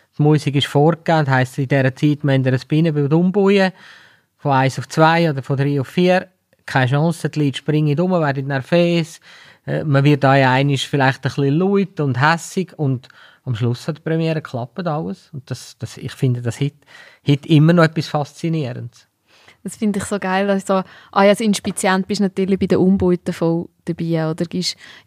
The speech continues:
Speaker 2: also in der Märli-Bühne ist es so geregelt, dass die Inspizient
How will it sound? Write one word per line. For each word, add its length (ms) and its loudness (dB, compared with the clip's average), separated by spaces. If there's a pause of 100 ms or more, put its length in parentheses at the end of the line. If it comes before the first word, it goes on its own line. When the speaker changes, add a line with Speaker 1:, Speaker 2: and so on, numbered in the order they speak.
(140)
Speaker 2:
also 160 4
in 60 4
der 100 2
Märli-Bühne 540 -2
ist 100 -6
es 60 -10
so 120 -2
geregelt, 540 -6
dass 140 -8
die 80 -10
Inspizient 720 -6